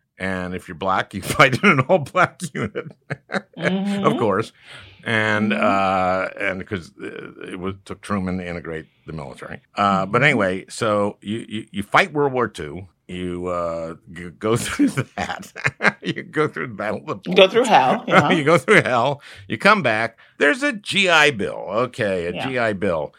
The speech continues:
Speaker 1: Except you can't buy anywhere 'cause you're redlined.
Speaker 2: Yeah.
Speaker 1: And because of that, all those guys from that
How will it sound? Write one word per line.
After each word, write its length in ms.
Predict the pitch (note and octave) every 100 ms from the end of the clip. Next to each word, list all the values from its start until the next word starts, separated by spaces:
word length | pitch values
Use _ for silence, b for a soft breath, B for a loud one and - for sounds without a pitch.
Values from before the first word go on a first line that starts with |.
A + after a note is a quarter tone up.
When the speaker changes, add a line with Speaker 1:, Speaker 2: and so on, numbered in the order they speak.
| b b b b
Speaker 1:
Except 520 | A#2+ - A#3 G3+ - _
you 160 | - F3
can't 340 | - C#4 A3
buy 540 | D3 E3+ F#3 C3+ B2 - -
anywhere 720 | A2 G2+ F2+ F2 D2+ C#2 - -
'cause 180 | G#2+ A2
you're 200 | A#2 G#2+
redlined. 640 | A#2 G#2+ E2+ C2 C2 - - _ _ _ _ _
Speaker 2:
Yeah. 200 | G#3 D#4 - _ _ _ -
Speaker 1:
And 220 | A2+ A#2
because 400 | A#2 - G3 G#3
of 160 | D3+ G2+
that, 420 | F2+ E2 F#2+ - -
all 260 | G2 C3+
those 340 | D#3+ D3+ C#3+ B2
guys 520 | A2 G2 G2+ G2+ F2
from 320 | _ F#2 G2+ A2
that 300 | G#2+ G2+